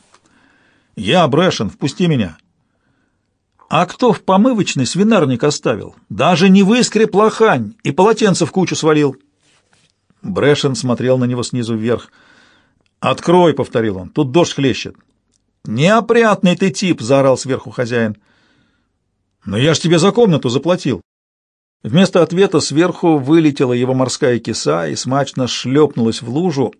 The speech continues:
обдав Брэшена густыми брызгами грязи. "Эй!" — крикнул он возмущенно.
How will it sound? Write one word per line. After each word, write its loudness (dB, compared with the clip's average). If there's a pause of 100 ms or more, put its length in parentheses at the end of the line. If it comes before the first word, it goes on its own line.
обдав -2
Брэшена 0
густыми -2
брызгами 0
грязи. -2 (440)
"Эй!" — 2
крикнул 0
он -2
возмущенно. 0